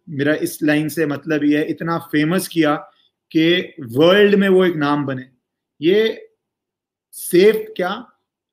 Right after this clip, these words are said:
लोग प्यार करते थे, मूवीज देखते थे, तभी हुआ ना। अब आपके एक रिजल्ट आता है इलेक्शन का जो आपको अच्छा नहीं लगता है, इसका मतलब है आप ये बोल देंगे कि भारत में मैं रहना अनसेफ फील करता हूं।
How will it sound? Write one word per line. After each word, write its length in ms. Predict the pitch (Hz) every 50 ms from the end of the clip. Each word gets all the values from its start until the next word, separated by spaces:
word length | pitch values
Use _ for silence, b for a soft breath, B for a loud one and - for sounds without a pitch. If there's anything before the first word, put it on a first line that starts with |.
| _ _ _ _ _ _ _ _ 143
लोग 340 | 135 147 190 190 - -
प्यार 320 | - 165 151 160 185 226 226
करते 360 | - 196 156 143 - 143 123
थे, 320 | 123 - 123 131 143 170
मूवीज 460 | 190 156 139 143 165 185 220 262 240 185
देखते 400 | 151 151 143 143 - - 131 123
थे, 140 | - -
तभी 400 | - _ _ _ 156 151 151 196
हुआ 260 | 202 190 170 175 190 214
ना। 300 | 208 147 117 - _ _ _ _ _ _ _ _ _ _ _ _ _ _ _ _ _ _ _ _ _
अब 240 | 220 233 220 202 -
आपके 560 | 202 190 185 190 185 - - _ - 226 226 233 233 233 240 - - - _ - -
एक 280 | 202 208 214 214 214 - -
रिजल्ट 440 | 147 151 139 143 180 196 208 190
आता 280 | 190 156 147 - - 170
है 140 | 151 156 156
इलेक्शन 440 | 147 143 135 135 - - 160 156 151
का 240 | 131 135 135 139
जो 140 | 135 143 170
आपको 280 | 160 160 156 - - 196
अच्छा 340 | 180 170 - - 196 190 202
नहीं 240 | 196 175 202 214
लगता 340 | 202 165 - - - - 131
है, 200 | 113 113 117 - _ _ _ _ _ _ _ _ _ _ _ _ _ _ _ _ _ _ _ _ _ _ _ _ _ _ _ _
इसका 380 | 185 175 175 - - 214 208 208
मतलब 440 | 196 196 190 196 196 196 196 190 196
है 80 | 196
आप 200 | 190 190 185 185 151
ये 220 | 123 143 185 185
बोल 300 | 175 170 180 180 175 165
देंगे 420 | 151 160 160 160 147 147 151 165
कि 180 | 170 - 175 170
भारत 480 | 147 131 123 120 127 139 156 170 165 -
में 120 | 185 175 175
मैं 120 | 175 175
रहना 340 | 151 135 131 123 131 147 156
अनसेफ 640 | 156 - - 143 123 120 120 - - 208 220 220 214
फील 280 | 220 208 202 202 196
करता 300 | 196 190 170 - _ 175
हूं। 120 | 165 165